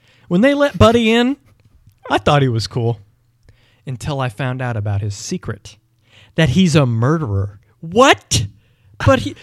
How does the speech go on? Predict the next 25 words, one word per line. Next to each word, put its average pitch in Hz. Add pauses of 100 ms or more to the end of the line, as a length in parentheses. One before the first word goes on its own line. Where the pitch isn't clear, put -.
(140)
but 359
he's 320
cool. 117 (840)
Anyway, 135 (680)
I 247
was 339
shocked -
by 127
the 127
movie 147 (160)
the 220
whole 220
way 220
through. 247 (840)
But 117
that 143
didn't 160
stop 160
me 170
from 120
loving 120 (160)
every 165
second. 104 (960)
Nicolas 240
Cage 202